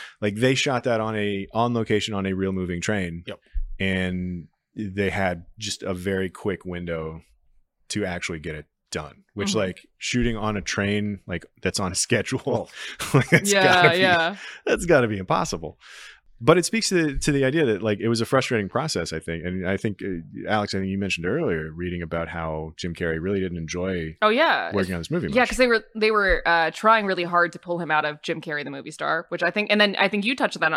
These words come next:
Speaker 3: on that earlier. It was, like, The Truman Show was still kind of, like,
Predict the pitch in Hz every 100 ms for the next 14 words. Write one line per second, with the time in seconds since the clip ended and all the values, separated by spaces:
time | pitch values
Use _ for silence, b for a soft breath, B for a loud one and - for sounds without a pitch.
0 | - 165 165 143 214 220 160 151 170 175
1 | - - 208 269 302 277 226 214 190 180
2 | 175 - - 214 196 202 170 160 160 156